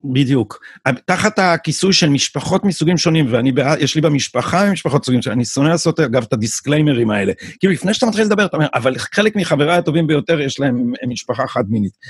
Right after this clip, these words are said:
אני לא חושב, אחותי יש לה משפחה חד-מינית. אני לא, אין לי ש-, שום דבר נגד זה, אבל כל התיאוריות האלה של המגדר, בעצם, ש-, והן חודרות למערכת החינוך ברמות שאנשים לא מבינים עכשיו.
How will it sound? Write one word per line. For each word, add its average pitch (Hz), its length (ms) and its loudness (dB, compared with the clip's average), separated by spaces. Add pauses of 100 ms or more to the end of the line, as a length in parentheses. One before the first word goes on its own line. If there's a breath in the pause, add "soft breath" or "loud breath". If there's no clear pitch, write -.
(120 loud breath)
אני 165 40 0
לא 202 60 2
חושב, 185 140 4
אחותי 175 320 2
יש 156 180 2
לה 139 60 2
משפחה 123 340 -2
חד-מינית. 107 380 -4 (280 loud breath)
אני 131 100 2
לא, 175 140 2 (100)
אין 160 120 4
לי 160 100 4
ש-, - 200 -4
שום 156 220 0
דבר 135 200 2
נגד 127 280 0
זה, 101 160 -4
אבל 92 140 -8 (240)
כל 170 160 0
התיאוריות 165 560 0
האלה 143 160 0
של - 140 -6
המגדר, 107 540 -2 (500 loud breath)
בעצם, 139 680 -2 (440 loud breath)
ש-, - 160 -2 (120)
והן 110 420 -2
חודרות 120 420 0
למערכת 135 380 0
החינוך 131 400 -2
ברמות 117 360 2
שאנשים 120 420 0
לא 117 100 4
מבינים 104 400 2
עכשיו. - 280 -10